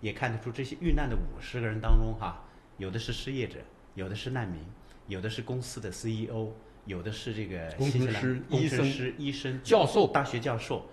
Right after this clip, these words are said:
Speaker 1: 新西兰航空公司的这个
Speaker 2: 对。
Speaker 1: 机械师。
Speaker 2: 对。
Speaker 1: 从这个五十个遇难人当中可以看得出来，就是盲目地说难民来了会给我们造成什么样的、什么样的情形呢？我所能讲的就是，或许对一件事情如果不了解，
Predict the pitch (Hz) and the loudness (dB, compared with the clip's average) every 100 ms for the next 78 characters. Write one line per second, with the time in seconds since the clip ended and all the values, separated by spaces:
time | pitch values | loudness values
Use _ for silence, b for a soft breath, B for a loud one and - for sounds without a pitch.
0 | - - 135 131 113 - 107 113 110 113 | -14 -2 0 2 -2 -2 -2 -2 -2 -6
1 | - 101 92 95 90 82 82 - - - | -6 -8 -6 -4 -4 -4 -8 -12 -16 -10
2 | 131 123 107 - 104 104 - 104 104 B | -8 -4 -4 -6 -10 -12 -10 -10 -10 B
3 | B - - 135 170 226 156 127 - - | B -16 -2 4 4 6 6 4 4 -2
4 | - - - - - - - 117 101 - | -4 -10 -16 -20 -20 -6 2 4 6 8
5 | 143 165 180 170 143 113 120 151 151 151 | 8 6 2 4 4 2 0 -4 -2 -4
6 | - 107 - 113 92 - 101 87 107 107 | -4 -8 -4 -6 -6 -8 -8 -6 -8 -8
7 | 95 90 87 117 165 147 92 - 107 120 | -6 -4 -4 -4 -4 -4 -6 -6 -4 -2
8 | 110 107 101 82 98 113 113 110 87 95 | -2 -2 -2 -4 -4 -6 -6 -6 -6 -4
9 | 110 95 98 92 104 95 90 90 104 101 | -6 -6 -8 -6 -6 -6 -8 -8 -6 -8
10 | 80 92 107 110 78 87 90 B B B | -8 -8 -8 -8 -8 -8 -10 B B B
11 | B B - - 110 101 87 - 90 78 | B B -20 -6 -2 -2 -4 -8 -8 -4
12 | 110 110 85 87 107 98 - - 123 - | -4 -4 -6 -6 -8 -8 -8 -4 -6 -6
13 | 90 127 107 113 117 107 95 107 117 - | -6 -4 -4 -4 -6 -8 -8 -6 -6 -4
14 | 131 90 95 87 | -4 -2 -4 -8